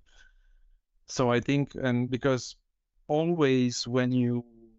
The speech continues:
say, "Okay, we're at fifty, we need to downsize to twenty-five," that's fine. You maybe even have a preliminary list of the people that you wanna, you, you need to let go, but nobody guarantees that the other twenty-five people that are not on the list will actually stay.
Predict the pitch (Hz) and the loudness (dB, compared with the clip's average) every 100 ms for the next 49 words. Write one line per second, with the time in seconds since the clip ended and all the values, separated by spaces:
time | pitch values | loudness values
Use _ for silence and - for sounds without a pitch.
0 | - - 131 123 131 117 110 113 - 139 | -14 0 0 2 0 0 0 -2 -2 -6
1 | - 135 123 123 123 113 120 120 - 110 | -4 -4 0 0 -2 -2 -2 -2 0 -2
2 | - - 120 110 110 131 120 107 101 - | -2 -6 -4 -4 -4 2 4 4 0 -4
3 | _ _ - 123 - - 147 135 117 113 | _ _ -2 -2 -2 -2 2 2 0 -2
4 | 113 123 120 127 123 120 127 131 120 - | -2 -4 0 0 0 -2 -2 -2 -4 -14
5 | _ - 127 123 123 120 107 107 131 - | _ -4 -2 0 0 0 0 -2 -4 -2
6 | 107 107 101 113 117 110 107 - 110 107 | -2 -2 -4 -4 -2 0 -2 -2 -2 0
7 | 101 98 95 _ - 113 110 117 117 101 | 0 -2 -6 _ -8 -6 -2 -2 -2 0
8 | 107 101 101 143 101 _ _ - 117 135 | -2 -2 0 0 0 _ _ -4 0 0
9 | 143 143 120 123 113 110 143 143 113 - | 0 0 0 -2 -2 -4 0 0 0 -2
10 | 110 - 113 - 143 175 175 - 127 104 | -4 0 -2 0 0 4 2 2 -4 -4
11 | 113 - 104 95 113 - 107 104 104 _ | -6 -6 -6 -4 -8 -6 -4 -2 -4 _
12 | _ - 107 104 160 190 156 113 101 107 | _ -18 -12 -4 -2 0 0 2 -2 -4
13 | - 113 110 - 107 - 139 104 | -4 -2 -2 -4 -10 -2 0 0